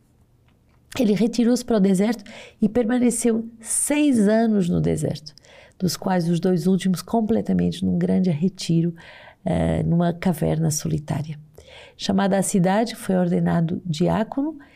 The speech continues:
e dedicou cinco anos de preparação ao sacerdócio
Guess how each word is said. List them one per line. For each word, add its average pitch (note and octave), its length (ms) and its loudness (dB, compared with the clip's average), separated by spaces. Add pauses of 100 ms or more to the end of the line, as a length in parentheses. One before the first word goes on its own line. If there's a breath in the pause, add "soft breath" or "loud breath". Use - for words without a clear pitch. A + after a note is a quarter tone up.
(240 loud breath)
e G#3+ 440 2
dedicou F#3+ 460 0
cinco A#3+ 440 -2
anos G#3+ 280 0
de F#3 80 0
preparação F#3 580 0
ao F3+ 80 2
sacerdócio F3+ 880 -2